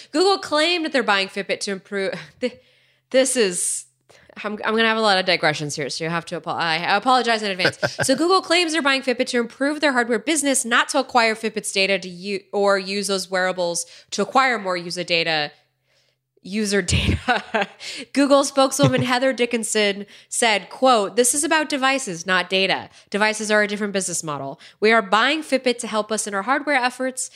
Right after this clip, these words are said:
Speaker 1: Here, the business model is primarily about selling devices and services, not advertising," end quote. Um, the Washington Post says that selling ads won't be a dir-, direct result of the deal.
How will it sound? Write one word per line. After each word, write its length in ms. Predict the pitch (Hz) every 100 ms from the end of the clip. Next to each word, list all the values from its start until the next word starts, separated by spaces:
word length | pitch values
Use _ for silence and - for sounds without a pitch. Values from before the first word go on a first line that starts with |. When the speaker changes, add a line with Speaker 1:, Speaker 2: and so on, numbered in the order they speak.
| -
Speaker 1:
Here, 360 | - - 339 349
the 80 | 277
business 300 | 254 240 240
model 320 | 233 233 233
is 140 | 220
primarily 500 | 220 214 214 208 208
about 240 | 208 202 202
selling 300 | 196 196 196
devices 440 | 185 170 175 175
and 120 | 175
services, 580 | - 226 214 214 208 196 - - -
not 320 | 196 190 190 -
advertising," 720 | 175 180 180 175 170 165 165 160 - _ -
end 220 | 196 196
quote. 480 | 202 185 175 170 - - - -
Um, 680 | 196 180 175 170 160 123 53 58
the 200 | 214 226
Washington 400 | 196 202 - 220
Post 460 | 196 202 190 - -
says 200 | - 202
that 120 | 190
selling 320 | 185 196 190 185
ads 360 | 180 175 170
won't 160 | 180 180
be 120 | 208
a 40 |
dir-, 280 | 185 190 - _ -
direct 320 | 190 180 185
result 360 | 185 190 185 -
of 100 | 185
the 120 | 170 _ -
deal. 680 | 254 277 262 247 240 240